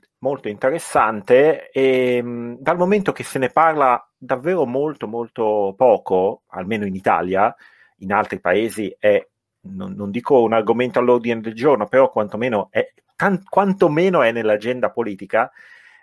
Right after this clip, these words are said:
eh, è una, è un argomento di cui, cioè,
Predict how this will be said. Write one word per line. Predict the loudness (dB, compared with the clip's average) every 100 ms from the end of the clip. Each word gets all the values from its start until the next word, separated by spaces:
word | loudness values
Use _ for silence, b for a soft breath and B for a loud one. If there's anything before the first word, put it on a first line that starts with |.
| B
eh, | 2 4 4 0 -6 -12 -16 _ _ _ _ _ _
è | 4
una, | 4 4 2 2 2 0 -4 -8 -16 -20 _ -20 -12
è |
un | -4
argomento | -2 0 -2 -2
di | -6
cui, | -4 -6 -6 _ _ _ -20
cioè, | -18 -18